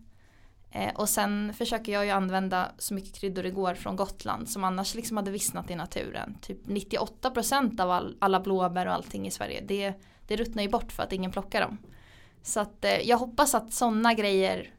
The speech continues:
gör att folk väljer min gin istället för de här, eh, stor massproducerade produkterna.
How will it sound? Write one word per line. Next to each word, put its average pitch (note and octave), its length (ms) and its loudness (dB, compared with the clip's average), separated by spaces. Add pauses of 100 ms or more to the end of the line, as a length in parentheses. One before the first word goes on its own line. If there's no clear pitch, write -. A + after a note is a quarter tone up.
(120)
gör G3 340 4
att F#3 160 -2
folk F#3 320 -6
väljer F#3+ 420 -2
min G3 300 0
gin F3 240 -4
istället F#3+ 440 0
för G3+ 120 -2
de F3 140 -2
här, - 280 -6
eh, G3 180 -2
stor - 440 -4
massproducerade - 1000 -2
produkterna. - 480 -6